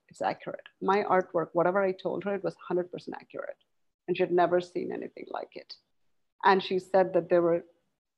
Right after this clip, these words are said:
ten or twelve people that came to her trying to communicate about the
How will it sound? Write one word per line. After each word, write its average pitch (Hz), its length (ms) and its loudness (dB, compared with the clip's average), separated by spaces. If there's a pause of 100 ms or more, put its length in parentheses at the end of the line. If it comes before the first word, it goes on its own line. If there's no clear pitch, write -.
(180)
ten 302 220 0
or 247 100 0
twelve 185 440 2
people 185 400 -2
that 165 140 -4 (220)
came 247 360 2
to - 120 -6
her 170 220 -8 (500)
trying 202 300 0
to 208 80 -8
communicate 185 680 -2
about - 240 -18
the - 80 -20